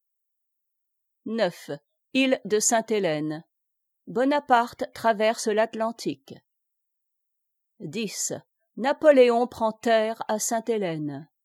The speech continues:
Son établissement à Longwood. Précaution. Vie à Longwood. Visite. Onze.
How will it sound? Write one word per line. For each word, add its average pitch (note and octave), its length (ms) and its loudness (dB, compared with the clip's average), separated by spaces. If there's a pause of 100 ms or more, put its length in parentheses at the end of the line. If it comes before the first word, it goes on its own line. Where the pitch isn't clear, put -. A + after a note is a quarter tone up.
(580)
Son G#3+ 220 -2
établissement B3+ 840 0
à G#3 100 2
Longwood. G#3+ 760 -2 (680)
Précaution. A#3 960 0 (440)
Vie A#3 460 -2
à G#3+ 140 2
Longwood. G#3 760 0 (560)
Visite. F3+ 680 -6 (1200)
Onze. F#3+ 460 -4